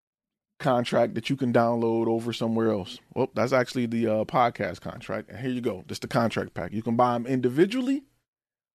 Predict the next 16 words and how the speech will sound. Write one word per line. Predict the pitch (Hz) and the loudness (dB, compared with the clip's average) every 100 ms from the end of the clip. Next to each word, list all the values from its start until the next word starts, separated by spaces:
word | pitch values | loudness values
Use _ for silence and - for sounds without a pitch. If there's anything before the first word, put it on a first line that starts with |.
| - | -4
or | 180 | -2
you | 190 | 0
can | 180 160 | -2 -2
buy | 131 147 | 0 2
'em | 139 135 | 2 0
as | 120 | 0
a | 113 | -2
pack. | - - 90 - _ - | -2 -4 -4 -8 _ -12
The | 98 | -4
choice | 127 127 - | 2 2 2
is | 120 | -4
yours. | 110 90 - - - _ _ _ _ _ _ _ | -2 -4 -6 -16 -20 _ _ _ _ _ _ _
There | 101 | -4
you | 120 | 0
go. | 120 92 - | 0 -2 -4
If | - | -20